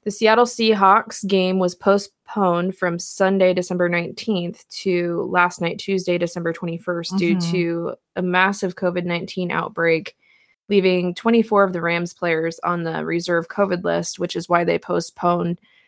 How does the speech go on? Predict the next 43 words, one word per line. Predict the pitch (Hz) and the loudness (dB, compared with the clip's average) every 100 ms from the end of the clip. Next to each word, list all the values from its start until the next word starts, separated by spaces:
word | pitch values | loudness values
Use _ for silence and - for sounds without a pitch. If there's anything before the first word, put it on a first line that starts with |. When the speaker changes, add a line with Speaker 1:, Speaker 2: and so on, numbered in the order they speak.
| _ | _
Speaker 1:
the | 185 | -2
game | 180 175 175 | 0 2 0
from | 175 175 175 | -2 -4 -4
Sunday | - 180 175 170 175 170 | 0 0 2 0 -2 -4
to | - 175 | -6 -8
today | 170 170 151 151 156 | -2 0 2 0 -2
originally. | 170 165 - 170 165 143 160 | -2 -4 -4 -6 -4 -4 -6
Speaker 2:
To | 170 | -10
Tuesday. | - 190 165 139 156 165 - | -10 -8 -6 -8 -10 -10 -8
Speaker 1:
Yep. | 196 - | -2 0
Speaker 2:
Mm-hmm. | 180 175 180 | 0 0 2
Speaker 1:
And | 190 185 | 4 4
then, | 185 185 180 190 _ _ _ _ - | 4 2 2 -2 _ _ _ _ -2
um, | 196 71 - - - _ _ - | 0 0 -4 -10 -14 _ _ -2
at | 202 202 | -2 -2
the | |
time | - - 247 294 294 269 | -6 0 4 6 4 2
that | 202 | 4
that | 202 220 208 | 4 4 4
was | 196 | 0
determined, | 185 180 - 233 202 175 175 | -2 -2 2 4 4 2 -2
the | 180 180 | -4 -4
Seahawks | - 240 226 214 - | 0 4 6 4 0
only | 190 190 185 | 0 0 0
had | 175 170 | -2 -4
two | - 277 | -2 4
of | 277 196 | 4 4
their | 185 180 | 2 2
players | - 175 170 170 170 | 0 0 2 0 -2
on | 170 | -2
the | 170 | 0
reserve | 170 170 170 170 | -2 0 -2 -2
covid | 180 170 165 | -4 -4 -2
list, | 160 170 - | -2 -4 -4
and | |
that | 170 | -2
was | 151 - | -2 -4
Tyler | - 196 202 | 0 0 2
Lockett | 185 175 180 175 - | 2 2 0 -2 -2
and | 175 | -4
Alex | - 160 175 - | -2 0 -2 -6
Collins. | - 180 139 135 190 196 196 | -4 -2 -2 -4 -4 -2 0
Speaker 2:
Mm-hmm. | 185 180 | 0 -2